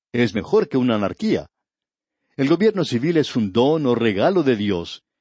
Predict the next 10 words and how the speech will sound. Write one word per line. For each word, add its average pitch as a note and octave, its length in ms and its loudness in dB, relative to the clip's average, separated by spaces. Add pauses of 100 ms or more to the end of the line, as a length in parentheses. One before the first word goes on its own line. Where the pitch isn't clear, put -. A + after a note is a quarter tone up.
(100)
y C#3+ 80 -2
hablando G#3 300 2
honradamente, A#2 680 0 (220)
debemos B2+ 480 0
darle B2 300 0
gracias A2 500 -2
a F#2 140 -2
Dios A#2 260 0
por F#2+ 220 -4
él D#3 280 0